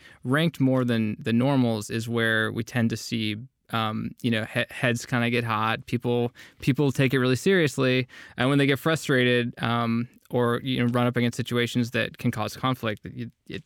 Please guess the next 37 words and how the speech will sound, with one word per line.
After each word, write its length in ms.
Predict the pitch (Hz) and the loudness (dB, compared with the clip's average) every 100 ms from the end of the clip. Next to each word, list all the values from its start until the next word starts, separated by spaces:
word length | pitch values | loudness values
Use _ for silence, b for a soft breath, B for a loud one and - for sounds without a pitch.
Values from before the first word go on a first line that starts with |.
| - | -4
it 120 | 117 | -2
arises. 540 | 113 110 117 110 123 - B B | 0 -2 -4 -6 -12 -16 B B
So, 400 | - 147 127 123 - | 0 2 2 0 -4
so 160 | - | -2
by 120 | 131 127 | 0 2
launching 340 | 135 156 147 | 2 2 2
at 80 | 123 | 0
the 60 | |
start 320 | 117 131 123 123 | -2 -2 0 0
of 100 | 113 | -2
the 80 | |
season, 580 | 117 143 143 123 117 113 123 | -2 0 2 2 2 2 0
you 80 | |
know, 100 | 117 | 0
we 100 | 113 | 0
capture 760 | 117 - 113 - - 117 110 113 - | -4 -2 -2 -2 -4 -2 -2 -4 -4
kinda, 180 | 120 110 | -4 -2
like, 180 | 110 | -6
the 80 | - | -8
tone 380 | - 127 120 113 | -8 -4 -4 -4
of 120 | 113 | -6
the 60 | 110 | -8
whole 260 | - 120 | -8 -8
thing. 360 | 127 120 101 147 B B | -6 -10 -10 -12 B B
And 80 | 131 | 0
if 120 | 135 | 4
we 60 | |
miss 240 | 131 139 - | 4 2 0
that 180 | 123 - | -2 0
date, 260 | 127 120 | 2 2
it's 140 | 113 131 | 0 -2
a 20 | |
lot 160 | 117 | -4
harder 220 | 117 123 117 | -2 -2 0
to 80 | |
be 140 | 113 117 | -2 -2
like, 280 | 113 113 | -2 -4